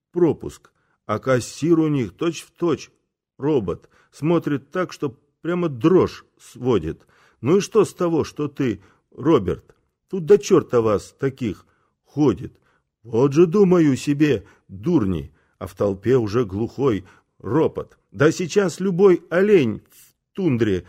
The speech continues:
объяснит вам, кто такой Роберт». В мире нет ещё такой стройки, в мире нет ещё такой плавки, чтоб я ей не посвятил строчки, чтоб я ей не уделил главки.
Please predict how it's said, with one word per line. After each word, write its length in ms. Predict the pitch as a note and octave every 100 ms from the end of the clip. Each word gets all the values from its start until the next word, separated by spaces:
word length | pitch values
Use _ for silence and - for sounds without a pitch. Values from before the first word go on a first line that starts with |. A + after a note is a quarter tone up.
| _
объяснит 680 | A2 A#2+ D3 E3 - D#3 -
вам, 280 | A2+ F#2 F#2 _
кто 220 | - D3+
такой 480 | C#3+ C3 D3+ G#2 - _ _ -
Роберт». 580 | E3 A3+ F#2+ D2 - _ _ _ A2
В 60 |
мире 260 | A#2+ F#3 F3+
нет 220 | F3+ F3+
ещё 380 | - E3+ - E3+
такой 360 | F3 - F#3 D3+
стройки, 1000 | - _ _ - F#3+ E3 A2 - E2+ - - -
в 60 |
мире 300 | A2+ F3 E3+
нет 220 | E3+ F3+
ещё 240 | E3 D#3+ E3+
такой 380 | E3+ E3 F#3 C3
плавки, 880 | _ _ D3+ G3+ D3 - A2+ F2 - -
чтоб 260 | - D3+
я 120 | C#3 D#3+
ей 200 | E3+ D#3
не 160 | C3+
посвятил 840 | C#3 D#3 - A#2+ D#3+ E3+ D3 G#2 -
строчки, 1040 | - - _ _ - D#3+ C#3+ - - E2 - -
чтоб 240 | - C3+
я 140 | B2+ D3
ей 240 | D#3 D#3
не 100 | C3
уделил 580 | D3+ C3+ D#3 E3 B2 G2 - - _ -
главки. 720 | G2+ D3+ D3 F#2+ - F#2